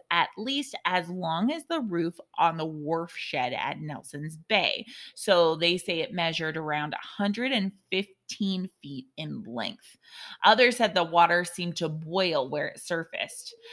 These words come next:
Now, all of them were confident in saying it was a shark rather than a whale,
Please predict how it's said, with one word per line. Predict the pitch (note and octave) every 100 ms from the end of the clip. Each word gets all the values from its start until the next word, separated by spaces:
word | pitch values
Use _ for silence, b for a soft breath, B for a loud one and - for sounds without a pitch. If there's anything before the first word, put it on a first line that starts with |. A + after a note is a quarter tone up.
| B
Now, | A#3 G#3
all | A#3+ C#4+
of | D4
them | B3+ A3+
were | F#3+
confident | - C#4 F#4 F4+ G#3 F3
in | - F3
saying | F3+ E3+
it | C#3+
was | D#3
a | D#3+
shark | - - G4+ A3+ F3 -
rather | E3 D3+ D#3
than | E3+ D#3+
a |
whale, | D#3 G#3 F#3 B2 F2